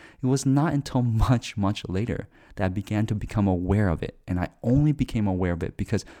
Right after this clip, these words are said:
no amount of denial or hiding was strong enough to shield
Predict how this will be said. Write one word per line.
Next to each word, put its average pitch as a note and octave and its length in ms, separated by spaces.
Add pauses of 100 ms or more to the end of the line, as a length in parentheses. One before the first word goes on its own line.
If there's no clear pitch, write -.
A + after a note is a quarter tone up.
(240)
no G#2+ 300
amount A2 300
of - 120
denial D#2+ 600
or E2+ 100
hiding - 440 (240)
was F#2+ 140
strong A2+ 380
enough G#2+ 300 (340)
to F#2+ 100
shield F#2+ 500